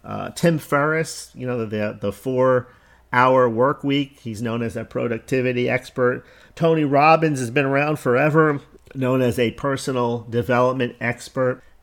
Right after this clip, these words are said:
Next we have, I don't wanna spend too much time on each of these, but the influencer. The influencer is someone that has a large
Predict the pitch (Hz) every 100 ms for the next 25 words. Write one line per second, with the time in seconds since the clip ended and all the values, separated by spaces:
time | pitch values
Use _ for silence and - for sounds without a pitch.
0 | - 151 175 185 170 175 185 175 - 139
1 | - 214 160 - 131 113 113 117 131 110
2 | 113 117 113 110 - 123 131 160 - 190
3 | 208 208 220 226 208 - - - 123 135
4 | 160 - 156 160 151 156 139 131 143 139
5 | 135 135 131 127 135 110 104 113 117 127
6 | 131 131 123 -